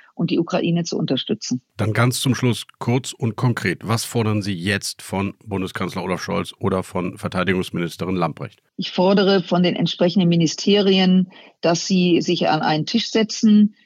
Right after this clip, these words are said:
Speaker 1: dass sie klären, was für Waffen wir liefern können. Das ist ein komplexes Thema. Wir können nicht alles liefern, was gewünscht wird. Wir können auch nicht alles liefern, was wir liefern könnten, weil es technisch zu komplex ist. Dass aber jetzt sich klar,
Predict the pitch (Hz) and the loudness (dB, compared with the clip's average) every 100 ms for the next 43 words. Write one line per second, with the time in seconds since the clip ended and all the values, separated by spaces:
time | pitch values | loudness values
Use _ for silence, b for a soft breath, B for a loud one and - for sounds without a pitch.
0 | b 165 170 - 180 170 - 175 170 165 | b -2 -2 0 0 0 2 2 4 2
1 | 160 165 - 170 151 156 165 151 156 151 | 0 -2 0 0 0 0 0 2 0 0
2 | 156 156 - 220 226 170 - - 113 - | -2 -2 2 4 4 2 -2 -6 -6 -6
3 | 151 208 214 - 190 - 196 170 151 156 | -4 -2 -2 -4 -6 0 2 2 0 0
4 | 165 160 156 - - 170 170 180 170 - | -2 -2 -6 -6 0 0 0 0 0 0
5 | 156 160 b b b 165 - 170 190 226 | -2 -2 b b b -4 0 2 6 4
6 | - 208 202 190 170 - 165 - - 160 | 4 2 2 2 -2 0 0 -2 -4 -4
7 | - 165 160 170 165 151 156 - 170 156 | 0 0 0 -2 0 0 0 0 0 0
8 | - 147 - 175 - 143 143 - 220 214 | 0 -2 0 0 0 -2 -2 -2 -2 2
9 | 202 - 190 - 175 - 175 - 175 - | 0 0 -4 -2 -4 -2 -4 -4 -10 -10
10 | B B B 180 175 - 170 165 165 156 | B B B -2 0 0 2 2 2 -2
11 | - _ _ _ - 170 - - 170 180 | -8 _ _ _ -4 -4 -4 -6 0 2
12 | 208 | 4